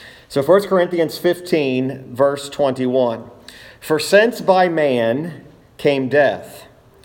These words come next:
by man came also the resurrection of the dead. For as in Adam all die, even so in Christ shall all be made alive.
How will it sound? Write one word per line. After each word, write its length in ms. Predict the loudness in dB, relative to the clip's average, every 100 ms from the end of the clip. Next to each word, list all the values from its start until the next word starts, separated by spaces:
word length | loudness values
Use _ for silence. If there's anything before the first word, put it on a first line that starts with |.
| _
by 280 | 0 2 2
man 760 | 2 2 2 0 -2 -6 -10
came 260 | -4 -2 0
also 880 | 2 2 2 0 0 2 -2 -6 -10
the 120 | -4 0
resurrection 760 | 0 0 0 0 0 -4 -4
of 160 | -4 -4
the 80 |
dead. 480 | 0 2 2 -4 -14 -20 _ _ _ -20 -20 -10
For 180 | 2 2
as 260 | 4 2 2
in 140 | 0
Adam 580 | 2 2 2 2 -2 -4
all 360 | 0 2 4 4
die, 460 | 2 -2 -2 -8 -12 -20 _ _ _
even 380 | -2 0 2 0
so 500 | 0 2 2 2 0
in 180 | -2 -4
Christ 720 | -2 0 0 0 -4 -8 -12 -12
shall 280 | -2 0 2
all 680 | 2 4 4 0 -4 -6
be 140 | -6 -2
made 220 | -2 -2
alive. 600 | 0 0 0 -2 -8 -18